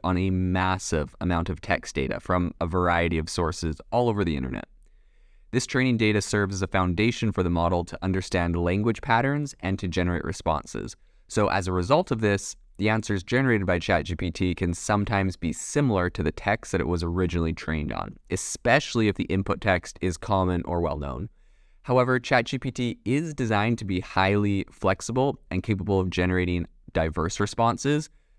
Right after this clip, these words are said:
The model uses a deep learning architecture called the transformer network, which allows it to understand the context of the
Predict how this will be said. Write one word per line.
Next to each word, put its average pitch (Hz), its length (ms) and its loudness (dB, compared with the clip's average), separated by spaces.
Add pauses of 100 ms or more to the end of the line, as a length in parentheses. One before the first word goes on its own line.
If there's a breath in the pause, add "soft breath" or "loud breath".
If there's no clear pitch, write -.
The 107 80 0
model 104 240 4
uses 101 440 -2
a 87 80 -2
deep 113 300 -2
learning 117 360 2
architecture 95 540 0
called 92 280 0
the 87 60 -2
transformer 123 680 0
network, 92 420 -2 (180)
which 101 180 -4
allows 110 320 4
it 139 100 0
to - 140 -8
understand 98 640 0
the 82 100 -2
context 101 920 -2
of 87 160 0
the 90 140 -2